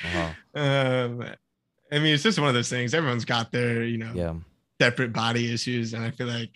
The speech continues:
Speaker 2: you know, it's either one way or the other. Either you struggle to gain weight or you struggle to lose weight. Everyone's got their, their issue.
Speaker 1: Yeah. I'm, like, one fifty. I'm, like, five four, one fifty.
Speaker 2: That's pretty good, though. Like,
Speaker 1: Yeah.
Speaker 2: that's healthy weight, I think.
Speaker 1: I'm a, I'm, like,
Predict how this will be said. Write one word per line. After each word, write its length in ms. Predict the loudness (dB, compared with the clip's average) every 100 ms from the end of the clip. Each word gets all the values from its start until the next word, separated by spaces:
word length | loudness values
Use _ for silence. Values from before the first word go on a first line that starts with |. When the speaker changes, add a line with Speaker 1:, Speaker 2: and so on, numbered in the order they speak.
| _ -12
Speaker 2:
you 80 |
know, 100 | -12 -14 _ _ _ -12
it's 140 | 0
either 180 | 4 4
one 220 | 2 0
way 100 | -2
or 40 | -2
the 160 | -2
other. 180 | -4 -4 -2
Either 240 | -2 0
you 540 | 0 4 6 6 4 0 -10 -6
struggle 380 | 2 4 6 4
to 80 | 2
gain 300 | 0 0 -2
weight 180 | -4 -4
or 40 |
you 60 | -4
struggle 300 | -2 -2 -2
to 60 | -2
lose 260 | -2 -2
weight. 180 | -8 -12
Everyone's 280 | -12 -14 -16
got 160 | -20 -16 -12
their, 280 | -12 -12 -18 -20
their 120 | -20 -20
issue. 260 | -20 -20 _ _ _ _ _ _ _
Speaker 1:
Yeah. 460 | -2 0 2 -2 -6 -16 _
I'm, 160 | 2 6
like, 180 | 4 4
one 180 | 2 2
fifty. 340 | 0 -2 -2
I'm, 160 | -2 0
like, 160 | -2 0
five 220 | 0 0
four, 220 | -2 -2 -2
one 180 | -4
fifty. 480 | -4 -6 -6 -8 -8 -12 _ _ _ _ _ _ _ _ 0
Speaker 2:
That's 180 | 2 4
pretty 260 | 6 6 6
good, 240 | 0 0
though. 240 | -2 0
Like, 320 | 2 0 -2 -4
Speaker 1:
Yeah. 360 | 0 2 0 2
Speaker 2:
that's 160 | 2 2
healthy 340 | 2 2 2
weight, 220 | 0 0 0
I 100 | -4
think. 300 | -6 -6 -2
Speaker 1:
I'm 80 |
a, 120 | 0 0
I'm, 160 | 0 2
like, 240 | 2 2